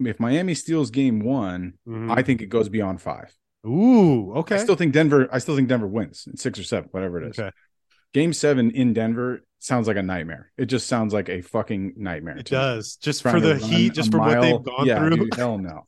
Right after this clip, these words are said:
Speaker 2: <laughs> Just
Speaker 1: Last game of the season, you played a hundred games. This, this is bullshit.
Speaker 2: <laughs>
Speaker 1: Uh, so, <laughs> but I, I think if Miami steals game one, it's gonna go longer than five. Uh,
Speaker 2: Hmm.
Speaker 1: I, I do think if Miami does not win game one,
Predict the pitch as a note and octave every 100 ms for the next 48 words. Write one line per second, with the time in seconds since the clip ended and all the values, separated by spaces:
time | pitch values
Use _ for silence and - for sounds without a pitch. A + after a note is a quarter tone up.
0 | _ _ - - A#2+ B2 - C3+ B2 A2
1 | - B2+ A#2+ A2+ A2+ G2+ A#2+ A2+ A2 A#2
2 | A#2 A2+ - G2+ A#2 - - B2 A2+ F#2+
3 | F2 - A2 G2 - F2 - - _ _
4 | - _ - - G#2+ G2+ G#2 - B2+ G#2
5 | A#2 C3 - - - - - - - -
6 | A#3+ A3+ - A#2+ C3 F3 C3+ C3+ C#3 C#3
7 | A#2+ - C#3 A2 A#2 B2+ A2+ A#2+ A2 G#2
8 | F#2 _ _ - A2 - B2 A2+ A2+ G#2+
9 | A2 A2+ G#2+ G2+ G2 - A2+ G2+ - G2+
10 | D#2+ E2 F2 _ _ _ - G2+ F#2+ -
11 | - A2+ - A2 G#2 C3 A#2+ A#2+ A#2 -
12 | G#2+ G2 - _ G#2+ A2 G#2+ G2 F2 B2
13 | D3 A2 G2+ F#2+ F#2+ F#2 F2+ F#2 F2+ F2+